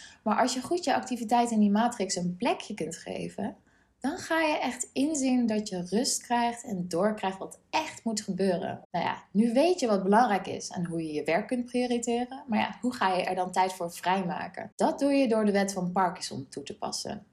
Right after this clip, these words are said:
Deze heb ik trouwens geleerd van Timothy Ferriss. De wet van Parkinson zegt dat de tijd die een taak nodig heeft, wordt bepaald voor de tijd die eraan toe wordt bedeeld.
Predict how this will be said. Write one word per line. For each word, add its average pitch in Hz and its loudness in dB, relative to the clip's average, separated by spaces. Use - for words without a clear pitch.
Deze 190 0
heb 185 2
ik 180 -2
trouwens 165 -2
geleerd 190 2
van 156 -8
Timothy 160 -6
Ferriss. 226 -2
De 180 -2
wet 220 2
van 180 -4
Parkinson 254 2
zegt 214 0
dat 202 -2
de 180 -8
tijd 202 0
die 180 -2
een - -8
taak 220 0
nodig 214 2
heeft, 185 -4
wordt 175 -2
bepaald 180 0
voor 190 2
de 175 -4
tijd 214 0
die 190 -2
eraan 165 0
toe 311 0
wordt 175 -2
bedeeld. - -8